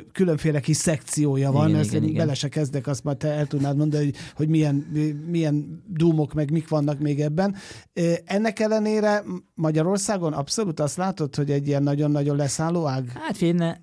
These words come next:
Speaker 2: nem azt mondom, hogy leszálló ág, vannak ennek hullámai. Ö, éppen most annyira nincs sok olyan új zenekar, akik mondjuk innoválnának, vagy, vagy olyan minőségben játszánának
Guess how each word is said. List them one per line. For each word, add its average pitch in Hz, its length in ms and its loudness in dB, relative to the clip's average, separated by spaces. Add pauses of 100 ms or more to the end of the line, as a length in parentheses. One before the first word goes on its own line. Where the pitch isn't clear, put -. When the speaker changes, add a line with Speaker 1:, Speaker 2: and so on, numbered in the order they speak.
Speaker 2:
nem 165 160 -4
azt 120 140 -4
mondom, 117 200 0
hogy 98 160 -2
leszálló 123 540 -2
ág, 135 120 -2
vannak 160 320 -2
ennek 120 260 -2
hullámai. 101 720 0 (360)
Ö, 110 160 -6 (760)
éppen 135 400 -4
most 127 340 -2 (380)
annyira 113 480 0 (220)
nincs 117 400 0
sok 101 300 -4
olyan 104 240 0
új 101 160 2
zenekar, 98 480 -2
akik 98 400 -8 (260)
mondjuk 98 320 -6 (400)
innoválnának, 98 1000 -2
vagy, 98 300 -4
vagy 98 300 -6 (100)
olyan 101 260 -2
minőségben 101 800 -2
játszánának 95 800 -6